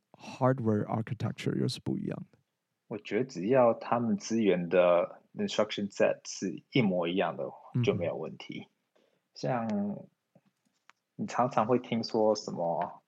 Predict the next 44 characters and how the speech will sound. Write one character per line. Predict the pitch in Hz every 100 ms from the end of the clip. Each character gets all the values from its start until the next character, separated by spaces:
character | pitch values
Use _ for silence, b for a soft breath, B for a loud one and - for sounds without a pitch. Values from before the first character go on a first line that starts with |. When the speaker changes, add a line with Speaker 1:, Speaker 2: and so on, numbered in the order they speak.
| -
Speaker 2:
A | 104
V | 104 101
X | 98 - -
twelve | - 104 90 90 - -
啊， | - -
就 | 104
是 | - -
这 | 101
个 | 95 101 -
是 | - - _ _ -
X | 101 -
eighty | 101 92
six | - 87 -
Speaker 1:
对。 |
Speaker 2:
的 | -
部 | - 82
分。 | - 87 135 _ _ -
Speaker 1:
嗯 | 127
哼。 | 110 104 107 _ _ _ _ _ _ - _ _ _ _ _ - - _
Speaker 2:
所 | 113 113
以 |
呢， | 98 98
你 | 98 95 90 85 85 98 _ _ _ _ _ _ _ _ _
一 | -
个 | 123 101 98 -
developer | 101 117 117 90 87
在 | 110
写 | - 76
他 | - 104
的 | 92
program | 90 101 98 92 87
的 | -
时 | - -
候， | 95 - - - _ _ _ _ _ _ _
他 | -
写 | 120 - -
完 | 87 -
按 | 117 104
compile | 104 90 - 104 90
的 | 98
那 | 90 90
一 |
瞬 | - 92 85
间， | 82 73 92